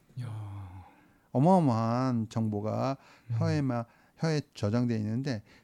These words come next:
Speaker 2: 그 설진만 가지고 환자를 보는 그런 한의사 선생님들도 계십니다.
Speaker 1: 음.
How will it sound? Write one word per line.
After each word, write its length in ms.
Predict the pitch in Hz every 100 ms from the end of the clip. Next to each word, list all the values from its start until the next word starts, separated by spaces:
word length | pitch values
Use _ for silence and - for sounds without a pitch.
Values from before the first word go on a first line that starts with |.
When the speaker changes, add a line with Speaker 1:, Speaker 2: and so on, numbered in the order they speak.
| -
Speaker 2:
그 240 | - 147
설진만 880 | 151 - 277 254 285 247 226 220 214
가지고 340 | 180 156 151
환자를 340 | 147 143 131 123
보는 360 | 107 107 117
그런 240 | 131 127 135
한의사 280 | 135 123 117
선생님들도 560 | 113 107 107 131 139
계십니다. 420 | 160 - - 104 120
Speaker 1:
음. 420 | 110 101 95